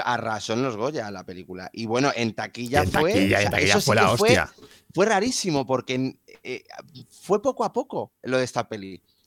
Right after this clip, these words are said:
Speaker 1: Fue el boca a boca.
Speaker 2: Porque el boca a boca, el boca a boca de Mala Madre, y claro, es que el papel de Mala Madre es historia del cine español.
Speaker 1: Hombre, es que Luis Tosar de repente aquí sí que pegó el pelotazo.
Speaker 2: Claro,
Speaker 1: Pum.
Speaker 2: aquí fue como de repente, "¿Este hombre dónde ha salido?".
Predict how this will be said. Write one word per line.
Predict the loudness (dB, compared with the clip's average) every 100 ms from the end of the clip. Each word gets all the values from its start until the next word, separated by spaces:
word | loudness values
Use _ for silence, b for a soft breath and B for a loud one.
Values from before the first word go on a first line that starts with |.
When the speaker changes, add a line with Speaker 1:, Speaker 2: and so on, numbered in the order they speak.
| _
Speaker 1:
Fue | 0
el |
boca | 2 2
a |
boca. | 0
Speaker 2:
Porque | 2 2
el | 4
boca | 4 4
a |
boca, | 2 2 0 0
el | 0
boca | 2
a | 2
boca | 2 4 4
de | 4 4 4
Mala | 4 4
Madre, | 4 4 4 4 4
y | 2
claro, | 2 2
es | 2
que | 2
el | 2
papel | 4 2 2 4
de | 4
Mala | 4 4
Madre | 4 4 2
es | 2
historia | 0 2 4 4
del | 2
cine | 2 0
español. | 2 2 2
Speaker 1:
Hombre, | 2 0 -4
es | -6
que | -2
Luis | -2 0
Tosar | 0 2 4 2
de | 2 0
repente | -2 -4 -6
aquí | -6 -8
sí | -8
que | -6
pegó | -6 -4
el | -6
pelotazo. | -6 -6 -8 -8 -6 -6 -4
Speaker 2:
Claro, | 0 4 4 2
Speaker 1:
Pum. | -2
Speaker 2:
aquí | 0 0 0
fue | 2 0
como | 2
de | 2
repente, | 0 0 0
"¿Este | 0 0 2
hombre | 2 4 4
dónde | 4
ha | 2
salido?". | 0 0 0